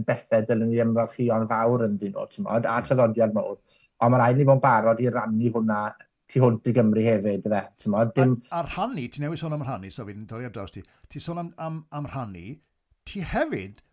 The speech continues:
Speaker 2: wedi dod yn awdur. A ti'n mynd i rannu
Speaker 1: <laughs>
Speaker 2: dy, dy, dy, beth yw enw'r llyfr? Derau Dyfu. So, llyfr i blant, yw e, ie?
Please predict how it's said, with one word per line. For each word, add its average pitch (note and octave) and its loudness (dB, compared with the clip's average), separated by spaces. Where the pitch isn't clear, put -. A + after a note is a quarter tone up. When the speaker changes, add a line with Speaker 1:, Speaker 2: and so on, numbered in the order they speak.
Speaker 2:
wedi B2+ -8
dod E2+ -14
yn F#3+ -10
awdur. F#3+ -4
A G3 -6
ti'n F#3+ -6
mynd F#3 -4
i D#3 -4
rannu F#3+ -2
Speaker 1:
<laughs> - 6
Speaker 2:
dy, G#3 -2
dy, G3+ -4
dy, F#3+ -10
beth G#3 -12
yw A#3+ -2
enw'r A#3 -6
llyfr? A#3 -6
Derau G#3 -4
Dyfu. A#3 -4
So, F#3 -8
llyfr G3+ -4
i D#3 -6
blant, G#3 -4
yw G#2+ -6
e, C#3 -4
ie? C4+ -8